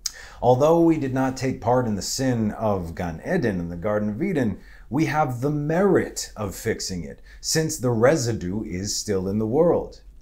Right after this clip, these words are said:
Each and every person has a tik-, uh, tikkun, a correction to make in this world to try and correct the first sin from the Garden of Eden.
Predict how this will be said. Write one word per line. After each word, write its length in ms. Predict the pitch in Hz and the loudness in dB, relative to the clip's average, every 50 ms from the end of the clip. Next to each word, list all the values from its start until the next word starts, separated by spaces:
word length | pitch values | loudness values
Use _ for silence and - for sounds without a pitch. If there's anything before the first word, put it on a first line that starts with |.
| - - - - - | -20 -20 -20 -12 -4
Each 200 | - 170 170 170 | -2 -2 0 0
and 100 | 165 - | 0 0
every 140 | 139 127 | 0 -2
person 500 | - - - 147 165 165 160 - 123 120 | -2 -2 0 2 2 2 2 0 -2 -4
has 300 | 104 - - 127 117 101 | -4 -4 -4 -4 -4 -4
a 80 | 110 110 | -6 -8
tik-, 320 | - - 104 - - - - | -8 -10 -12 -12 -14 -10 -6
uh, 260 | 127 123 113 110 104 | -2 0 0 0 -2
tikkun, 440 | 107 - 110 104 - - 160 156 135 | -2 -4 -6 -8 -6 -6 -4 -4 -4
a 60 | 104 | -4
correction 720 | - - - 113 107 101 113 143 160 160 - - 110 92 85 | -6 -6 -4 -4 -2 2 2 2 2 0 -2 -4 -6 -6 -6
to 100 | - 104 | -6 -4
make 340 | 107 120 131 123 - - - | -2 -2 -2 -2 -4 -6 -8
in 220 | - 160 185 196 175 | -4 -2 0 2 2
this 260 | 127 107 92 - - | 2 2 0 -2 -6
world 340 | 87 87 85 80 78 82 - - - - - - - | -6 -6 -4 -4 -6 -8 -10 -14 -18 -20 -20 -12 -8
to 80 | - | -8
try 340 | 113 - - - 160 160 160 | -8 -4 0 2 2 2 2
and 140 | 156 143 - | 0 -4 -6
correct 320 | - 135 127 127 123 - | -4 -2 -2 -2 -2 -4
the 80 | - - | -6 -8
first 440 | - - - 139 135 131 - - - | -8 -4 -4 -4 -2 -2 -4 -6 -6
sin 220 | 139 135 135 131 | -6 -4 -4 -4
from 320 | 127 131 - 147 143 143 139 | -6 -6 -6 -6 -4 -2 -2
the 100 | 123 104 | -2 -2
Garden 360 | 87 98 95 95 95 101 107 | 0 0 0 0 0 -2 -4
of 120 | 104 104 | -4 -2
Eden. 360 | 135 185 202 123 78 - - | -2 -2 -2 -2 -4 -6 -10